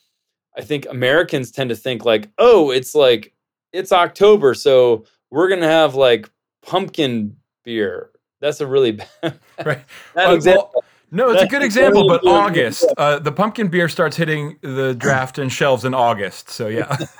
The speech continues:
Speaker 2: <laughs>
Speaker 1: Okay, well, let's, let's talk about raspberries for a second.
Speaker 2: Okay.
Speaker 1: Uh,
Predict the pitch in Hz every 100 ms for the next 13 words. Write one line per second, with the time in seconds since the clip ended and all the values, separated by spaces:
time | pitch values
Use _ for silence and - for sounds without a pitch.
0 | - 202 - 190 147 220 - - - 190
1 | 180 165 185 165 196 214 - 208 214 226
2 | 196 151 131 127 131 113 107 101 - 113
3 | 104 98 - - _ 135 123 117 - 143
4 | 143